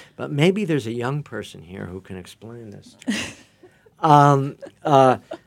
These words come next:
Speaker 1: I can't remember his name. I think I keep blocking it, but he's part of a whole school of writing. His name is an Asian name.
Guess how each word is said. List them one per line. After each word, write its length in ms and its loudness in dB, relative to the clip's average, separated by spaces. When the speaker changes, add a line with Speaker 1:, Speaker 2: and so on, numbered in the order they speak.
Speaker 1:
I 120 -4
can't 320 -2
remember 280 2
his 200 0
name. 240 0
I 80 -2
think 180 -8
I 80 2
keep 260 -6
blocking 440 -6
it, 180 -10
but 120 -4
he's 160 -14
part 260 -6
of 80 -4
a 80 -10
whole 160 -2
school 340 -6
of 160 -4
writing. 680 0
His 240 -8
name 320 -10
is 160 -14
an 160 -18
Asian 520 -14
name. 340 -16